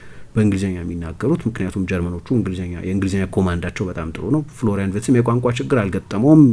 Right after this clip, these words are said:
የካልቸር ሾክም የሚሆንበት አይመስልም። ግን እግር ኳሱ የተለየ ነው። የሊቨርፑል አጨዋወት የተለየ ነው። ራልፍ ሀዘኑተል የቀድሞ የሳውዝሃምፕተን አሰልጣኝ፣ የላይፕዚግም አሰልጣኝ ነበሩ። እሳቸው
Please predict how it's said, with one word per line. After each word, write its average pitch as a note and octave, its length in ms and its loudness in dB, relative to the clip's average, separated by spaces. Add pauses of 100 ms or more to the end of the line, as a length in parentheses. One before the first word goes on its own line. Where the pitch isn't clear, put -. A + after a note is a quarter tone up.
(120)
የካልቸር G#2+ 520 -2
ሾክም A2 340 -2
የሚሆንበት G2 500 -2
አይመስልም። B2 380 0
ግን B2 140 4 (560)
እግር E3+ 200 10
ኳሱ D#3 220 6
የተለየ A2 440 4
ነው። C#3+ 100 -2
የሊቨርፑል A#2 520 4
አጨዋወት G#2 300 -2
የተለየ F#2+ 440 0
ነው። D#3 120 2 (1200)
ራልፍ F#3 240 10
ሀዘኑተል C3+ 520 10 (400)
የቀድሞ G2+ 1160 4 (180)
የሳውዝሃምፕተን G#2+ 580 6
አሰልጣኝ፣ G2 520 0
የላይፕዚግም F#2+ 580 0
አሰልጣኝ F#2 360 -2
ነበሩ። G2 240 -2
እሳቸው C3 400 0